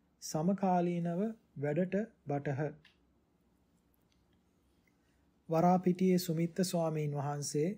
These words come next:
පුවක් දණ්ඩාවේ පඤ්ඤානානන්ද ස්වාමීන් වහන්සේ, වැලිගමුවේ අත්තදස්සී ස්වාමීන් වහන්සේ, නාපාන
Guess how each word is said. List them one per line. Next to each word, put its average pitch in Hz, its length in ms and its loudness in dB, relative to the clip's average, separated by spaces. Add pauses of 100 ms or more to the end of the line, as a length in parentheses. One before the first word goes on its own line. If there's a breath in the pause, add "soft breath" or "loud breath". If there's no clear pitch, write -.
(880)
පුවක් 185 220 4
දණ්ඩාවේ 165 720 0 (800)
පඤ්ඤානානන්ද 156 920 0
ස්වාමීන් 143 520 -6
වහන්සේ, 139 520 -4 (1400)
වැලිගමුවේ 170 580 4
අත්තදස්සී 170 640 0
ස්වාමීන් 170 520 -2
වහන්සේ, 165 440 -4 (960)
නාපාන 170 640 2